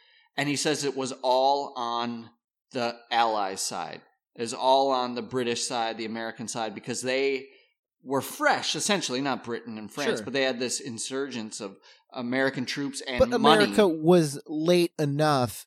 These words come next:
Speaker 2: and they finally got that, like, infusion of
Speaker 1: Yeah.
Speaker 2: war, which we have yet to not need since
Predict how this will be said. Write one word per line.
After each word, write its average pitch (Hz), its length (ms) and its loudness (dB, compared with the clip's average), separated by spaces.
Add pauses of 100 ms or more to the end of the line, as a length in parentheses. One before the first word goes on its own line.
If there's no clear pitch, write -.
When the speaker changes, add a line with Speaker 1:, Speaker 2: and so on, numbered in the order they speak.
(120)
Speaker 2:
and 135 260 -2
they 135 140 2
finally 135 680 -2
got 127 400 -2
that, 123 260 -4
like, 117 400 -8 (1400)
infusion 151 720 4
of 123 80 4
Speaker 1:
Yeah. 117 180 -2
Speaker 2:
war, 139 180 4
which 127 380 -4
we 139 120 2
have 120 480 0
yet 123 240 -2
to 131 180 -2 (880)
not 135 440 0
need 139 460 2 (220)
since - 540 4